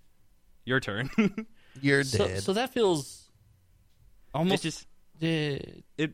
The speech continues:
Speaker 1: but, uh,
Speaker 3: like, lamer.
Speaker 1: but there's
Speaker 3: Is
Speaker 1: a
Speaker 3: that fair?
Speaker 1: the, the deck
Speaker 2: Yeah, no,
Speaker 1: that, the deck,
Speaker 2: definitely.
Speaker 1: the deck that I play is, is very, like, combo centric.
Speaker 3: Okay.
Speaker 1: So literally, you're going into, you know, four or five different monsters at the same time.
Speaker 2: C-c-c-combo breaker.
Speaker 1: And you're breaking, you're, you're building up these, like, big boards that,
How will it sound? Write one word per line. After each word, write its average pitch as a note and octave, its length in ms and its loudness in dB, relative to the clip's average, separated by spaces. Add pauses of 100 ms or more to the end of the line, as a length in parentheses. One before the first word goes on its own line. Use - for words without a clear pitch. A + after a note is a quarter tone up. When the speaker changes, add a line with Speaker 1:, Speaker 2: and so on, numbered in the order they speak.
Speaker 1:
but, B2+ 260 0
uh, B2 240 0
Speaker 3:
like, A#2+ 240 -2
lamer. C3+ 400 -2 (520)
Speaker 1:
but C3+ 180 0
there's C#3+ 240 0
Speaker 3:
Is C#3 80 2
Speaker 1:
a - 80 4
Speaker 3:
that D3 80 -2
fair? A3 280 -2
Speaker 1:
the, A#2+ 220 -4
the A2+ 160 -8
deck C3+ 120 6
Speaker 2:
Yeah, D3 100 8
no, F3+ 140 6
Speaker 1:
that, C3 80 4
the C3 60 6
deck, D#3+ 100 8
Speaker 2:
definitely. A2+ 380 0
Speaker 1:
the A#2+ 80 -8
deck D#3 180 -2
that A2+ 100 0
I A2+ 100 0
play G2 280 -4
is, F#2 180 -12
is F#2 180 -14
very, G2+ 360 -4
like, F2 300 -10 (340)
combo G#2+ 320 -4
centric. D3 640 -6
Speaker 3:
Okay. C#3 260 -2 (180)
Speaker 1:
So G#2+ 240 -2
literally, A2 360 -2
you're G#2 180 -6
going G2+ 300 -4
into, F#2+ 480 -8
you F#2 100 -14
know, E2+ 240 -14 (340)
four G#2 320 -2
or F#2+ 60 -6
five F#2+ 500 -4
different F#2+ 260 -10
monsters F#2 360 -10
at E2+ 120 -14
the - 80 -18
same F2+ 240 -12
time. G#2+ 440 2
Speaker 2:
C-c-c-combo A2+ 1000 2
breaker. - 540 -10
Speaker 1:
And A#2+ 140 -2
you're A#2+ 100 0
breaking, A#2+ 340 -4
you're, B2+ 160 0
you're C3 100 4
building C3+ 340 4
up A#2 120 0
these, A#2 160 -2
like, A2 200 0
big A2 220 -4
boards A2 400 0
that, G2+ 160 -8